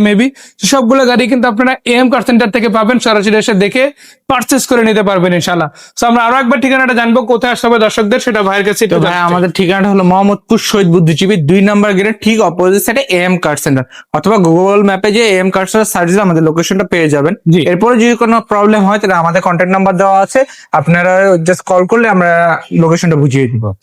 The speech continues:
Speaker 1: So ইনশাআল্লাহ সেই সুযোগটা দর্শকরা
Speaker 2: হ্যাঁ,
Speaker 1: অবশ্যই
Speaker 2: এবং
Speaker 1: লক্ষ্য
Speaker 2: আমাদের
Speaker 1: নেবেন।
Speaker 2: কিন্তু এই নাম্বার WhatsApp, ইমো দুটোই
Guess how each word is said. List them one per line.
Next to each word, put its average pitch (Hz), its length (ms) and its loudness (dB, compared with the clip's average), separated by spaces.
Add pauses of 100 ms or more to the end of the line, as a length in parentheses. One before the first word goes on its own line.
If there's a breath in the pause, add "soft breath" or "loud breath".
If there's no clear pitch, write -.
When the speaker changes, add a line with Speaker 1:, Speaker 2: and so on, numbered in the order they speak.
Speaker 1:
So - 60 -2 (100)
ইনশাআল্লাহ 214 440 0
সেই 214 180 0
সুযোগটা 214 300 0 (100)
দর্শকরা 196 280 -4
Speaker 2:
হ্যাঁ, 185 140 2
Speaker 1:
অবশ্যই 185 140 2
Speaker 2:
এবং 214 100 2
Speaker 1:
লক্ষ্য 208 140 2
Speaker 2:
আমাদের 220 180 0
Speaker 1:
নেবেন। 254 120 2
Speaker 2:
কিন্তু 247 220 2
এই 220 120 2
নাম্বার 226 200 2 (120)
WhatsApp, 196 360 0 (100)
ইমো 208 160 2 (100)
দুটোই 190 260 0